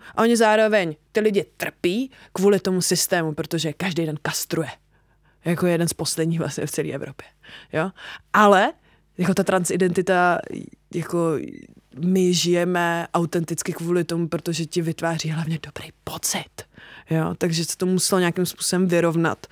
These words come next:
Protože takzvaná ta dysforie je spíš jako přesně tím, mm, tím tématem, jak lidi o nás mluví, ale nejsme my. Ale jako ta sdílená zkušenost je potom spíš soustředěna na tu euforii, jo.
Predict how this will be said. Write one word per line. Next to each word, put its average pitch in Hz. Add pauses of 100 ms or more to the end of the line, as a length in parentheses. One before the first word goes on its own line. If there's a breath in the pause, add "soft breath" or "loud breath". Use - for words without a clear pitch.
(320 loud breath)
Protože 170
takzvaná 160
ta 165
dysforie 165
je 156
spíš 160
jako 170
přesně 160
tím, 170 (440 loud breath)
mm, 165 (100)
tím 180
tématem, 175 (160)
jak 185 (120)
lidi 180 (440 loud breath)
o 202
nás 202
mluví, 190
ale 185
nejsme 185
my. 170 (540 loud breath)
Ale 180
jako 175
ta 185
sdílená 175
zkušenost 175
je 175
potom 170
spíš -
soustředěna 170
na 165
tu 175
euforii, 170
jo. 131